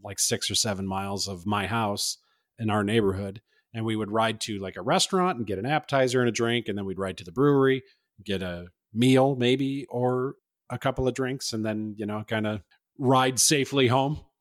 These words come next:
as much as possible. <laughs> But yeah, I did that a few times. I feel like it's a lot of work to try and,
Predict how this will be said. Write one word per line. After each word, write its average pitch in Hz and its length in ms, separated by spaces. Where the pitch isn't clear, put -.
as 131 200
much 131 180
as 131 100
possible. 139 480
<laughs> - 60
But 151 200
yeah, 143 460
I 160 100
did 190 180
that 196 100
a 170 60
few 190 200
times. 175 600
I 135 80
feel 165 180
like 139 240
it's - 220
a 120 80
lot 113 280
of 110 140
work 123 500
to 110 180
try 117 320
and, 101 360